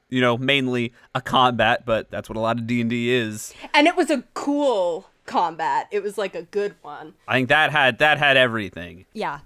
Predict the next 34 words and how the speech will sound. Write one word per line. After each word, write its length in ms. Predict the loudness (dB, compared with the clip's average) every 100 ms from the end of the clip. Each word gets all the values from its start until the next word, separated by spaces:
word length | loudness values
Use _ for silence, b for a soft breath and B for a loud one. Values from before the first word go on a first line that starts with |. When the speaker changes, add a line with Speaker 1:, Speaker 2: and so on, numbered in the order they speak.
| _
Speaker 3:
that 140 | -6
was 160 | -6 -8
another 280 | -10 -8 -8
one 140 | -10 -10
on 160 | -12
my 200 | -10 -10
list 300 | -10 -14 -14
of, 120 | -16
like, 160 | -16 -18 _ _ _ _ _ _ _ _
four 400 | -16 -10 -10 -10
or 40 |
five 300 | -10 -12 -12
that 140 | -12 -16
I 80 | -16
could 160 | -18
think 200 | -18 -18
of 320 | -18 -20 -20 _
was 540 | -18 -16 -16 -18 -20 -20 _ -14
the 80 |
Retval 360 | -10 -10 -10 -10
fight, 260 | -10 -14 -14
because 560 | -14 -12 -14 -16 -20 _ b b b -14
it 100 | -12
was 140 | -12
providing 580 | -12 -12 -6 -4 -2 -4
some 280 | -4 -6 -6
closure 420 | -6 -6 -6 -8
to 160 | -8 -8
this 360 | -8 -10 -10
huge 440 | -8 -6 -8 -10 -8
part 220 | -8 -6
of 120 | -8
Reagan's 460 | -8 -6 -8 -12 -14
story. 560 | -14 -14 -16 -14 -16